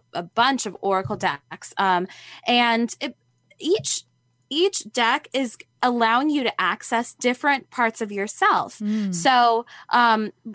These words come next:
Speaker 1: especially with oracle decks, there's mermaid, dragon, fairy, um, all sorts of anything you can think of with oracle decks. And they are really portals to these worlds. So,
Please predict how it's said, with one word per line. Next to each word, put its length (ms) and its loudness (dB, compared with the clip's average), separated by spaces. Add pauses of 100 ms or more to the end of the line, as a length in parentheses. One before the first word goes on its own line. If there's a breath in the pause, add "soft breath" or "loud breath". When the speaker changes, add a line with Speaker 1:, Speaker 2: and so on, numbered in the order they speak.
(180)
Speaker 1:
especially 560 -2
with 180 -6
oracle 600 2
decks, 400 -2
there's 280 -2
mermaid, 840 -2 (100)
dragon, 760 -2
fairy, 840 -2 (320 loud breath)
um, 440 2 (160)
all 240 6
sorts 300 -6
of 100 -12
anything 280 -6
you 80 -8
can 140 -4
think 240 -4
of 180 -2
with 120 -10
oracle 320 -4
decks. 380 -6
And 140 -6
they 100 -4
are 120 -4
really 480 -6 (260 soft breath)
portals 720 -2 (280 soft breath)
to 560 -4
these 260 -4
worlds. 680 -2 (220 loud breath)
So, 580 0